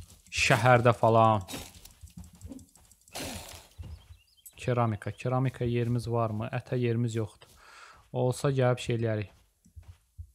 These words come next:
Bax, burada tonqal görürəm, əla. Və, bilə, orada qan görürəm və sümüklər görürəm. Amma yox, e, gözlə, bu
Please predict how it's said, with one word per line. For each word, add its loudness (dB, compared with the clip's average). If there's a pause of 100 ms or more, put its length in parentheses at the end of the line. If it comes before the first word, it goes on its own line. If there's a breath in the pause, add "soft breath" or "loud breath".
(1080)
Bax, -2
burada 0
tonqal 6
görürəm, 2
əla. 2 (1500 soft breath)
Və, 6 (400)
bilə, 10 (140)
orada 8
qan 12
görürəm 10
və 8
sümüklər 6
görürəm. 4 (320)
Amma 6
yox, 6
e, -4
gözlə, 4
bu 2